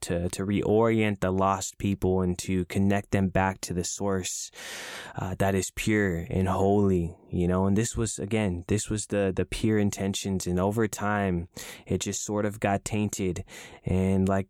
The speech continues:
like everything else, people's greed and power and, and the patriarchal system sort of started to take it over, and it lost its true intention.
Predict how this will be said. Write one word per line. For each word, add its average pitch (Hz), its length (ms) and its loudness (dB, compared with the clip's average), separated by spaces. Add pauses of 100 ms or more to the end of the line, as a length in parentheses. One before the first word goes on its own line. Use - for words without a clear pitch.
like 95 180 0
everything 101 440 0
else, 95 280 0
people's 98 680 2
greed 101 480 2
and 92 200 2
power 98 640 2
and, 87 400 0
and 90 200 0
the 92 60 0
patriarchal 98 720 0
system 98 480 -4
sort 98 260 -2
of 92 140 -6
started 98 380 -2
to 95 100 0
take 98 300 -4
it 90 60 2
over, 95 360 2
and 90 100 2
it 85 120 2
lost 95 420 0
its - 360 -4
true 98 280 0
intention. 92 640 -2